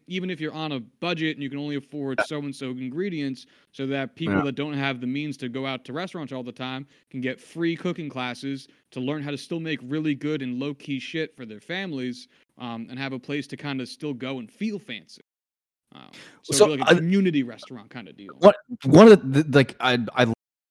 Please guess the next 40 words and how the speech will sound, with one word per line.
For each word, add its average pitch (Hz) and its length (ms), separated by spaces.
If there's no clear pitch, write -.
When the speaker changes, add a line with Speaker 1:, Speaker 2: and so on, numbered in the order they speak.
Speaker 2:
love 113 200
that 92 160
as 85 100
well. - 400
Like, 120 300
and 143 120
one 151 280
of 208 40
the 190 60
things 165 240
that 120 140
I 123 60
really 123 440
love 104 340
about 107 320
all 156 460
three 185 200
of 151 40
those 98 160
ideas 80 300
that 80 100
you 85 100
just 80 280
described, 78 500
like, 90 220
the, 90 540
you 90 100
know, 73 100
all 127 260
of 92 80
them, 78 100
is 135 140
that 151 140
it's 135 200
not 170 360
like 139 260
a, 110 380
it's - 160
not 151 160
just 135 280